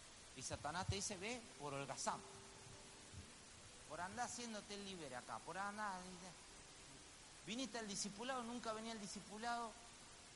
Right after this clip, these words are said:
Viniste al discipulado, saliste, te mordió un perro.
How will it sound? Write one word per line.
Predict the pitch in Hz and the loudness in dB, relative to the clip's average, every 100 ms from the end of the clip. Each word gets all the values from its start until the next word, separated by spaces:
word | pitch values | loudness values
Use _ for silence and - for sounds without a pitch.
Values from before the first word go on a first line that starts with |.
| - - - - | -10 -10 -10 -4
Viniste | 190 240 226 | 0 2 2
al | 208 | 2
discipulado, | 175 185 180 233 240 240 214 - | 2 0 2 6 8 6 0 2
saliste, | 202 220 240 226 | 2 4 2 0
te | 208 | 0
mordió | 190 190 | 0 2
un | 214 | 0
perro. | 190 165 131 | 4 4 4